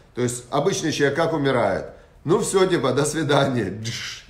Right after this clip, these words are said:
и нету его, все, потому что у него нет вот этой вот духовной силы. Как умирает человек, который всю жизнь накапливал духовную силу, выполняя заповеди? Он говорит, ну все, значит, вот есть такая книга специальная, Маавар Ябок.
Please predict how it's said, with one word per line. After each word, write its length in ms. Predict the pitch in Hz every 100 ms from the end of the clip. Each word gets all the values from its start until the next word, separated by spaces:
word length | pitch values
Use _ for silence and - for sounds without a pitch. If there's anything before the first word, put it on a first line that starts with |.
| -
и 120 | 147
нету 320 | 151 147 139
его, 380 | 110 98 85 85
все, 280 | - 104 92
потому 340 | - - 156
что 240 | 156 156 151
у 140 | 143
него 200 | 143 170
нет 280 | 160 170 139
вот 160 | 139 143
этой 180 | 143
вот 200 | 139 135
духовной 440 | 131 127 143 143 127
силы. 400 | - 131 95 - - - - -
Как 220 | 170 185
умирает 420 | 190 180 175 156
человек, 320 | 156 151 160
который 300 | 160 156 139
всю 180 | 135 147
жизнь 220 | 147 143
накапливал 560 | 143 139 143 139 139 127
духовную 460 | 127 147 139 135 127
силу, 280 | 147 135
выполняя 480 | 123 123 123 131 127
заповеди? 720 | 117 120 117 113 117 110 - - - -
Он 260 | 135 175 185
говорит, 600 | 185 185 180 180 170 -
ну 260 | 151 185 185
все, 320 | - 190 180
значит, 420 | 156 127 123 107
вот 240 | 160 165
есть 240 | 151 156 135
такая 240 | 139 139
книга 300 | 139 165 160
специальная, 500 | - 127 135 120 117
Маавар 400 | 113 131 135 143
Ябок. 500 | 135 131 131 117 -